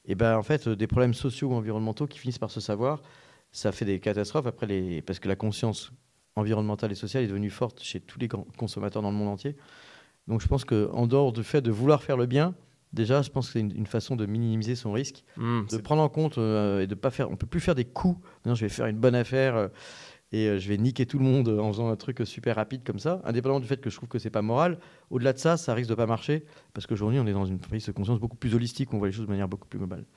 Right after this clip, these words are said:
Speaker 1: Donc, je dirais ça, autant qu'entrepreneur et, et investisseur aujourd'hui, c'est de considérer vraiment, euh, l'ensemble,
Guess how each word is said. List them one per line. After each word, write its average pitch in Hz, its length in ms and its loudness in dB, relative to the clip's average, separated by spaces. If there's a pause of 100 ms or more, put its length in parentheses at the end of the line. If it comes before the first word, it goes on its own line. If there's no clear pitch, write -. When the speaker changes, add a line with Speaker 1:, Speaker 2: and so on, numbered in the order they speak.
(640)
Speaker 1:
Donc, 110 100 -6
je 104 40 -8
dirais 113 160 0
ça, 131 160 0
autant 117 180 -2
qu'entrepreneur 110 680 0
et, 92 240 -4
et 101 140 -2
investisseur 98 460 -4
aujourd'hui, 95 280 -4 (460)
c'est - 140 -6
de - 40 -8
considérer 107 400 0
vraiment, 117 480 2
euh, 95 220 2
l'ensemble, 120 840 2